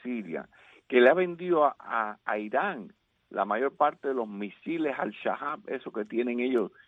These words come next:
que están predispuestos para todo el Medio Oriente, Arabia Saudita y para, y para, eh, ¿cómo se llama?,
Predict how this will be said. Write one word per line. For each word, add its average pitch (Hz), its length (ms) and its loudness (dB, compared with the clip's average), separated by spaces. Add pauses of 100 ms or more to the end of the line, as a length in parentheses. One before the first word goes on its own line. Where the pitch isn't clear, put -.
que - 100 -2
están 117 320 4
predispuestos 117 760 0
para 92 200 -2
todo 117 200 4
el 113 80 0
Medio 107 260 2
Oriente, 117 380 0
Arabia 98 340 2
Saudita 104 540 -2 (300)
y 104 120 -6
para, 90 500 4 (360)
y 92 140 -8
para, 85 420 2 (140)
eh, 85 580 -4
¿cómo - 280 -6
se - 80 2
llama?, 120 340 2